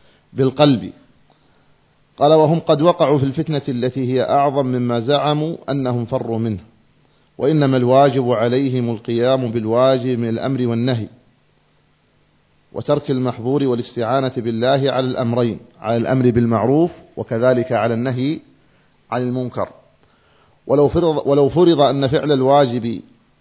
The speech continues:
ولو فرض أن فعل الواجب وترك المحظور وهما متلازمان، وإنما تركوا ذلك لكون نفوسهم لا تطاوعهم إلا على فعلهما جميعا أو تركهما جميعا،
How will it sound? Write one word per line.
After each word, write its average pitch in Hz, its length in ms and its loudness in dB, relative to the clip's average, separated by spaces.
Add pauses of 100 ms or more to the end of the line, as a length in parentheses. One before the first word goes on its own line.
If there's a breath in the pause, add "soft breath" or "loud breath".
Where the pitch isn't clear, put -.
(160)
ولو 120 200 -2
فرض 143 340 -2
أن 123 320 0
فعل 123 340 -2 (340)
الواجب 120 560 0
وترك 139 380 -2
المحظور 123 560 -2
وهما 120 380 0
متلازمان، 120 920 -2 (800 soft breath)
وإنما 127 540 0
تركوا 131 400 -2
ذلك 135 440 -2
لكون 123 500 -4
نفوسهم 127 440 -4
لا 127 120 0
تطاوعهم 117 640 -4
إلا 120 260 -2
على 113 180 -2
فعلهما 117 560 -6
جميعا 110 460 -4
أو 117 100 -6
تركهما 120 540 -4
جميعا، 131 540 -4